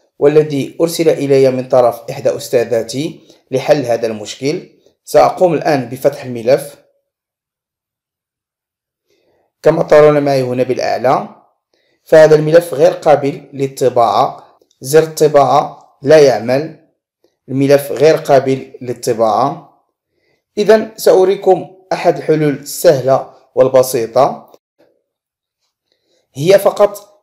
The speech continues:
بسحب هذا الملف إلى هذا الموقع. رابط الموقع ستجدونه أسفل هذا الفيديو كما ترون معي، أو رفعه على هذا الموقع. بعد ذلك سأنقر هنا على هذا الزر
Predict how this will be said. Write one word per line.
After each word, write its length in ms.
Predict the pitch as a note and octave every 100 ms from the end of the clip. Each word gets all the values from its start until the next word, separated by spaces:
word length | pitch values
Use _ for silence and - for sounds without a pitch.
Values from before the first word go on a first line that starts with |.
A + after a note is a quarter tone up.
| -
بسحب 640 | C#3 C#3 - - F3+ C3+
هذا 200 | C3 C3
الملف 440 | B2+ B2+ C#3+ C#3 -
إلى 360 | C3+ A#2+ - -
هذا 280 | D3 E3 C3+
الموقع. 560 | A#2+ A#2 C3 D#3+ D#3+ - _ _ _ -
رابط 280 | F3+ G3 F3
الموقع 300 | E3+ D#3 C3
ستجدونه 760 | C#3+ D3 C#3 C3+ C3+ C#3 C3
أسفل 260 | B2 - A#2+
هذا 160 | A2+ A#2
الفيديو 720 | A2 A2 A2 B2 F#3 - _ _ _ _
كما 220 | D3 C3+
ترون 380 | A#2+ A#2+ A#2 A2+
معي، 320 | A2 G#2+ D#3
أو 140 | D#3+ D3+
رفعه 440 | D3 C#3+ C#3 C3
على 200 | A#2+ A#2+
هذا 240 | A#2 A2+
الموقع. 580 | A2 A2 A#2 - E3 E3 - _ _ _ _ _ _
بعد 200 | G#3 F#3
ذلك 640 | F#3 F#3+ F3 E3 - - _ _
سأنقر 500 | - - F#3+ F#3+ E3+
هنا 200 | D3+ D3+
على 240 | C3+ C3+
هذا 320 | C3+ B2+ C3 A#2+
الزر 480 | A2 A#2+ C#3+ F#3+